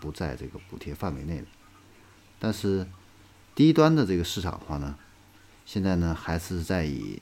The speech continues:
汽车下乡的这样的一个形式进行一个补贴，所以真正退坡的其实是中高端的这样的一个新能源汽车。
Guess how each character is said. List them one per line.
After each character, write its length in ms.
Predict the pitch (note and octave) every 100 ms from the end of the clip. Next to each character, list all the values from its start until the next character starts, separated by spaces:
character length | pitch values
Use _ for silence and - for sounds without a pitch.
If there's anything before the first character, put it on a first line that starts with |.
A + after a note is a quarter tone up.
| -
汽 160 | -
车 120 | G2 G2
下 160 | -
乡 260 | D#3 C3+ D3+
的 80 | A#2
这 100 | -
样 120 | C#3
的 80 | -
一 20 |
个 40 |
形 180 | - -
式 140 | - -
进 180 | E2
行 180 | D2+ C2+
一 80 | C2
个 340 | - D2 C2+ - - - - - -
补 80 |
贴， 240 | - G2+ F2 - - - - - - -
所 100 | F3
以 240 | D3 G#2+ - - -
真 200 | - E3
正 140 | F3 C#3
退 140 | A2
坡 180 | G2 A#2+
的 80 | F#2
其 260 | - -
实 180 | C3 -
是 220 | E2 F2 D#2+
中 260 | - C#3+
高 180 | C#3+ D3+
端 200 | D3+ D3+
的 120 | C3+
这 80 | D#2+
样 100 | C#2
的 120 | G1+
一 60 | - -
个 260 | - B1 - - - - - -
新 200 | - -
能 100 | D#2+
源 100 | C#2+
汽 140 | C2+ -
车。 220 | -